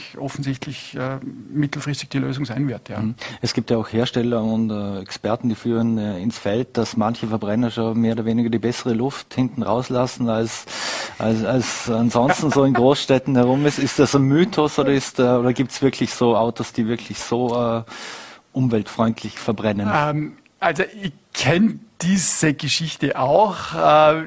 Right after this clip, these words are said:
Speaker 1: ich will jetzt nicht meine Hand dafür ins Feuer legen, ja, aber
Speaker 2: Mhm.
Speaker 1: in Großstädten, wo entsprechend natürlich eine Luftverschmutzung da ist, soll das anscheinend wirklich so sein, ja.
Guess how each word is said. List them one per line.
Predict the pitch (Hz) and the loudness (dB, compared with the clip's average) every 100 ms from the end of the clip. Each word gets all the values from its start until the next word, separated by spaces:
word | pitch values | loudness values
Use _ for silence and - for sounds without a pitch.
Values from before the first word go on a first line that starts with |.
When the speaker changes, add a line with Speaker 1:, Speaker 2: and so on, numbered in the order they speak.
| 180 | -8
Speaker 1:
ich | 175 151 | -4 0
will | 190 | 4
jetzt | 190 170 | 4 4
nicht | 185 | 2
meine | 175 165 | 4 4
Hand | 143 160 | 2 0
dafür | - | -2
ins | 151 | -2
Feuer | - 123 113 | -2 -4 -4
legen, | 113 113 117 | -6 -4 -2
ja, | 139 165 | 2 2
aber | - 135 151 143 | 4 4 4 4
Speaker 2:
Mhm. | |
Speaker 1:
in | 160 160 - | -2 -4 -2
Großstädten, | 135 160 190 - 160 156 160 139 | 2 2 2 2 0 2 -2 2
wo | 160 | 2
entsprechend | 147 - 156 147 - 147 | 0 0 -2 -2 0 0
natürlich | 143 151 147 | 0 0 2
eine | 139 | 2
Luftverschmutzung | 139 - - - 156 156 147 | 2 -2 -4 -2 -2 0 2
da | 135 | 4
ist, | 160 - | 4 2
soll | 147 185 | 2 4
das | 165 151 | 2 2
anscheinend | 139 151 143 | 0 2 0
wirklich | 147 - 131 | -2 -4 -8
so | 120 | -10
sein, | - 98 98 | -10 -10 -10
ja. | 98 | -12